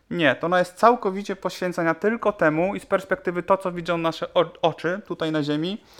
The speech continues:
i to, co będzie się działo tutaj na ziemi. I te rzeczy próbuje właśnie rozważać i badać Salomon. No i, no i to właśnie czyni. I mało tego, że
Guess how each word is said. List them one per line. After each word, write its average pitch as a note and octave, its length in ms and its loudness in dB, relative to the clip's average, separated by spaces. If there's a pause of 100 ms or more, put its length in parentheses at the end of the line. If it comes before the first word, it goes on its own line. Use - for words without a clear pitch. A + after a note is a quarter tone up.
(340)
i F3 140 -6
to, G3 120 4
co G3+ 120 0
będzie G3+ 260 0
się G3 120 -8
działo G3 400 2 (360)
tutaj F#3+ 300 2
na F3+ 120 4
ziemi. C3 380 0
I C#3+ 40 -8
te G#3 180 6
rzeczy F#3+ 460 2
próbuje E3+ 380 2
właśnie D#3+ 420 0 (220)
rozważać E3 720 4 (1160)
i E3+ 60 -6
badać F3+ 400 8 (140)
Salomon. F#3+ 600 4 (520)
No A#3+ 200 4
i, C#4 180 0 (1040)
no A#3 160 2
i - 100 -6
to C4 140 6
właśnie A3+ 340 2
czyni. C#3+ 460 -2 (460)
I D3+ 100 -6
mało C4 260 8
tego, G#3 280 4
że G3 140 2